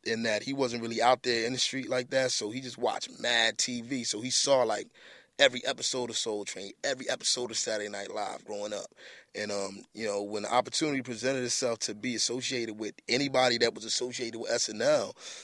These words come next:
in that way, it was like, yo, we kinda jumped at it. I mean, not instantaneously, but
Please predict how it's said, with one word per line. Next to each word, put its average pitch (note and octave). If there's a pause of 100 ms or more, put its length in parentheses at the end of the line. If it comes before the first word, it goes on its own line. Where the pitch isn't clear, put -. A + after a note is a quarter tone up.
(140)
in G#2
that G2+
way, A#2
it -
was A2
like, G2+
yo, A2
we G#2
kinda A2
jumped A#2
at F#2+
it. - (260)
I -
mean, A#2
not C#3+
instantaneously, C#3+ (340)
but A2+